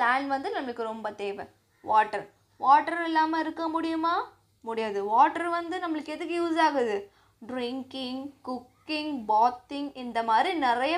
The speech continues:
பர்பஸ்க்கு வாட்டர் தேவைப்படுது. ஏர். ஏர் எதுக்கு யூஸ் ஆகுது? Air is essentially for our life. ஏர் இல்லாம நம்மளால பிரீத் பண்ண முடியாது. ஏர் வந்து நம்ம லைஃப்க்கு ரொம்ப தேவை. ஃபயர். ஃபயர் எதுக்கு யூஸ் ஆகுது?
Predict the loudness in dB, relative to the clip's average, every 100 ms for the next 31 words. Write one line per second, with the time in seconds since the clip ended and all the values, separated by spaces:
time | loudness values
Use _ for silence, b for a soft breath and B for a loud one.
0 | 0 -2 -2 -6 -6 -2 -2 B B _
1 | 6 6 4 -4 -6 -6 -8 -10 -10 -12
2 | _ _ _ _ _ _ _ 6 8 6
3 | 0 -2 2 4 2 -4 -4 -4 -2 -2
4 | -2 -4 -6 -8 -10 2 6 6 6 -2
5 | 0 0 0 -4 -4 -4 -2 -2 4 4
6 | 4 2 -2 2 2 6 6 6 0 2
7 | 6 6 4 0 2 2 2 0 -2 -4
8 | -4 -8 0 2 2 2 2 2 2 -2
9 | B B -2 4 8 8 6 -2 -2 -2
10 | 0 2 0 -4 -6 -6 -6 -8 -8 -8
11 | -10 -14 _ _ _ _ _ _ _ 6
12 | 6 4 -6 _ _ _ 0 2 2 0
13 | -2 -2 -2 2 2 2 -2